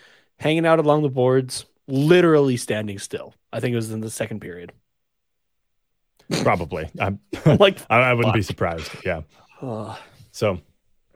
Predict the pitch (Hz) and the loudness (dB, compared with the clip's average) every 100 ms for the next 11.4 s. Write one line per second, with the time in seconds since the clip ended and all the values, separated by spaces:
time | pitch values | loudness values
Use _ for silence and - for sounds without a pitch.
0 | _ _ _ _ 110 107 104 101 95 104 | _ _ _ _ -6 -4 -2 -2 -4 -6
1 | 110 - 101 101 104 104 - _ _ _ | -10 -10 -12 -10 -12 -12 -16 _ _ _
2 | _ 147 123 127 131 - - _ _ _ | _ -10 -8 -8 -10 -20 -20 _ _ _
3 | _ _ - 127 120 135 131 110 107 131 | _ _ 0 4 4 4 4 6 6 6
4 | 135 85 - _ _ _ 101 - - _ | 2 0 -6 _ _ _ -8 -8 -12 _
5 | _ _ _ _ _ _ _ _ _ _ | _ _ _ _ _ _ _ _ _ _
6 | _ _ _ _ _ _ _ 127 147 156 | _ _ _ _ _ _ _ 2 4 4
7 | 139 127 143 120 120 131 120 117 202 101 | 0 2 4 4 4 2 4 6 4 4
8 | 113 110 _ _ _ _ - 208 247 170 | -4 -8 _ _ _ _ -4 -2 2 2
9 | 214 240 - _ _ - - - 139 - | 2 0 -10 _ _ -20 -8 0 0 0
10 | _ _ _ 127 120 110 113 110 113 113 | _ _ _ 0 0 0 -2 -2 -2 -4
11 | 113 101 101 | -6 -8 -8